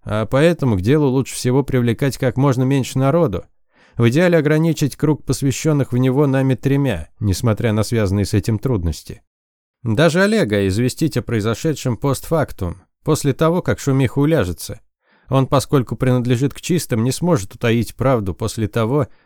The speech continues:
как подвергнется воздействию элементарной сыворотки правды.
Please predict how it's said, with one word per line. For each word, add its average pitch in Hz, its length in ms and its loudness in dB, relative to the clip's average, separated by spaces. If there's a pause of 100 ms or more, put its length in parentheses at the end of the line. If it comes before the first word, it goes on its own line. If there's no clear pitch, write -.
(120)
как 113 220 -2
подвергнется 120 680 0
воздействию 117 580 -2
элементарной 107 640 0
сыворотки 104 480 -2
правды. 92 460 -2